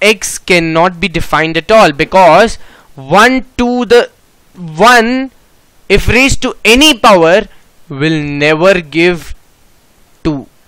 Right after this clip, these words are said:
because one raised to any power is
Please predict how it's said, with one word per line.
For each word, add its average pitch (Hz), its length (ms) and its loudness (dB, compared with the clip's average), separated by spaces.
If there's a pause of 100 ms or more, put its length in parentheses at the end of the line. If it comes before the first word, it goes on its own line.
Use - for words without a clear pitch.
(200)
because 165 420 0
one 208 320 2
raised 226 360 0
to 220 220 -8
any 220 300 0
power 196 520 2 (1000)
is 139 220 -10